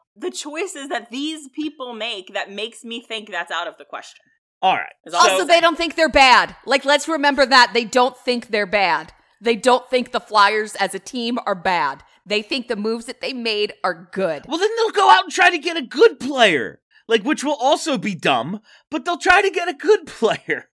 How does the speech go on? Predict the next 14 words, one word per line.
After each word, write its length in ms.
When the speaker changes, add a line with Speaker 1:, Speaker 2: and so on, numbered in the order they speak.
Speaker 2:
But 160
anyway, 440
so 180
Speaker 3:
Yeah, 280
Speaker 2:
J- 40
Speaker 3:
remember 360
how 260
well 240
that 220
worked 240
out 180
with 120
Johnny 280
Gaudreau? 540